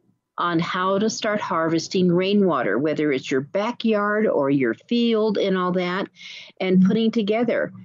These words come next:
Speaker 1: Um, and I've loved her creativity and working and, you know, "Where did this come from?" And she says, "I wanted to do something." And she just went up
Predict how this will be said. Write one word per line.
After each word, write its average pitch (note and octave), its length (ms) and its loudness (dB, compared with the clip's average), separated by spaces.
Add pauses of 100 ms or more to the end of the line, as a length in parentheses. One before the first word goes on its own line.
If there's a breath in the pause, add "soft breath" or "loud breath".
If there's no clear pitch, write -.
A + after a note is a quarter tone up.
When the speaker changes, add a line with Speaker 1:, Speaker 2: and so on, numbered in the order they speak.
(220 loud breath)
Speaker 1:
Um, E3+ 280 -2
and G3+ 160 0
I've G3 220 -2
loved A3+ 600 0
her F#3 520 0
creativity G#3 760 0
and F3 160 4
working A3 500 2
and, E3+ 380 0
you F#3+ 80 0
know, E3+ 140 2
"Where G3+ 260 2
did A3+ 140 0
this D#3+ 200 0
come A3 240 0
from?" B3 300 0
And G#3 120 2
she F3+ 180 -4
says, - 240 -8
"I G#3 80 0
wanted G#3+ 400 2
to A3+ 80 0
do G3+ 120 0
something." A#3 560 0
And G3 180 0 (300 loud breath)
she A3 180 -2
just A#3+ 280 -2
went A3 160 0
up G3+ 220 -4